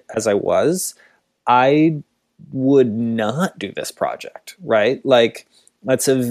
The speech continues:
that's a, that was a very different time for me. I would not feel safe to be like, "Oh, okay, I'll just have a conversation with someone and it won't go anywhere. Okay, fuck, that's terrifying."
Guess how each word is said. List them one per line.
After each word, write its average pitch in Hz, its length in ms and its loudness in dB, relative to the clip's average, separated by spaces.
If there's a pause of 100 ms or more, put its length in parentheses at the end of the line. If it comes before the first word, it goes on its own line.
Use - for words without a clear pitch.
(100)
that's 135 240 0
a, 156 100 4
that 123 320 -2
was 147 140 -2
a 127 80 2
very 120 420 0
different 120 420 -6
time 123 320 -8
for 101 140 -12
me. 76 160 -14
I 87 80 -2
would 113 160 0
not 127 220 -4
feel 120 200 -2
safe - 540 -2
to - 100 -8
be 113 160 -4
like, 107 360 0 (400)
"Oh, 147 380 0
okay, 143 240 -2
I'll 117 140 2
just 131 240 -6
have - 420 -6
a 127 60 0
conversation 120 920 -4
with 160 200 -4
someone 160 340 -4
and 120 100 -4
it 104 200 -8
won't 117 260 -8 (240)
go 110 240 2
anywhere. 165 640 0 (360)
Okay, 131 580 0 (220)
fuck, - 600 -6
that's - 280 -4
terrifying." - 680 -4